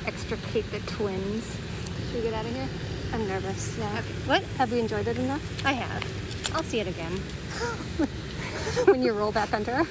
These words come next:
Speaker 1: Uh, no, when I roll on up.
Speaker 2: Okay. Which house do you want?
Speaker 1: The one on the corner.
Speaker 2: Which one? The pink one?
Speaker 1: With the, it has a, a wide lawn, like a Gatsby kinda, like, yeah.
Speaker 2: That one right there?
Speaker 1: Mm-hmm.
Speaker 2: Okay.
Speaker 1: And the balcony and
Speaker 2: Yeah.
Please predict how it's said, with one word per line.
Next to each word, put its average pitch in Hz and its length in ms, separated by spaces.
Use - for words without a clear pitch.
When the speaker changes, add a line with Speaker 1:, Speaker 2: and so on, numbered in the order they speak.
Speaker 1:
Uh, 220 680
no, 233 140
when 220 180
I 214 120
roll 208 240
on 202 180
up. 233 280
Speaker 2:
Okay. 440 360
Which 269 160
house 233 260
do 226 80
you 202 40
want? 208 200
Speaker 1:
The 233 60
one 233 120
on 220 100
the 208 60
corner. 185 340
Speaker 2:
Which 269 180
one? 196 120
The 240 60
pink - 200
one? 349 80
Speaker 1:
With 320 380
the, 208 240
it 240 40
has 233 140
a, 214 160
a 226 100
wide 202 340
lawn, 190 320
like 185 160
a 175 40
Gatsby 180 520
kinda, 208 300
like, 196 120
yeah. 202 240
Speaker 2:
That 240 140
one 247 180
right 220 140
there? 202 200
Speaker 1:
Mm-hmm. 220 540
Speaker 2:
Okay. 262 240
Speaker 1:
And 220 100
the 208 60
balcony 185 640
and 180 260
Speaker 2:
Yeah. 208 240